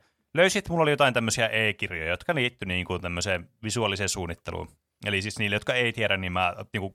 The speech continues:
mä oon käytännössä graafinen suunnittelija töissä. Niin, niin mä sitten aloin lukemaan niitä kirjoja, tai siis, äh, aloin katsoa, että mitä täällä on. Sitten mä olin silleen, Hmm, ai niin joo, mullahan on tuo tabletti. Mä otan sen uudestaan nyt käyttöön,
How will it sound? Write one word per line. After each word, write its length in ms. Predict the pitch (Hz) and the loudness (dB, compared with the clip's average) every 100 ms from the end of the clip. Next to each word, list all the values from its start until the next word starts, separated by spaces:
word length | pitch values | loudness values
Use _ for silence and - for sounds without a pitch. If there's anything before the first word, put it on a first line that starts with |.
| _ | _
mä 300 | _ _ - | _ _ -6
oon 60 | 98 | 0
käytännössä 300 | 123 147 135 | 2 2 -2
graafinen 380 | - 113 - 92 | 4 2 2 -4
suunnittelija 580 | 98 90 - 85 82 - | -4 -6 -6 -4 -4 -6
töissä. 320 | - 87 - _ _ _ _ _ _ - | -6 -6 -6 _ _ _ _ _ _ -2
Niin, 200 | 151 160 | 0 2
niin 160 | 165 - _ _ _ - _ - | 0 -2 _ _ _ -20 _ 0
mä 180 | 151 165 | 4 4
sitten 320 | 180 - 160 | 2 -2 0
aloin 180 | 143 143 | 4 4
lukemaan 340 | 117 110 104 113 | 4 2 2 0
niitä 160 | 120 | -2
kirjoja, 380 | 123 131 135 135 | -2 0 2 0
tai 180 | - 123 | 2 0
siis, 180 | - 151 | 2 2
äh, 120 | 135 | 4
aloin 160 | 143 147 | 6 4
katsoa, 200 | 131 123 | 2 -2
että 60 | 107 | 0
mitä 160 | 110 | 2
täällä 180 | 98 90 | 2 2
on. 120 | 90 | 0
Sitten 240 | 98 - 160 | -4 -4 -2
mä 40 | |
olin 80 | 147 | 0
silleen, 140 | 143 | 0
Hmm, 220 | 160 101 82 _ _ _ | 2 0 -2 _ _ _
ai 140 | 214 233 | -2 2
niin 220 | 233 165 | 4 4
joo, 180 | 107 87 | 4 2
mullahan 260 | 120 180 | 0 0
on 60 | 170 | 2
tuo 200 | 185 156 | 2 2
tabletti. 540 | 156 156 117 90 _ - | 4 2 2 -4 _ -20
Mä 280 | _ - 170 | _ -2 0
otan 140 | - | 0
sen 100 | 175 | 0
uudestaan 320 | 156 151 - | 2 2 2
nyt 120 | 101 - | -2 2
käyttöön, 600 | 123 123 - - 110 | 4 4 0 -2 0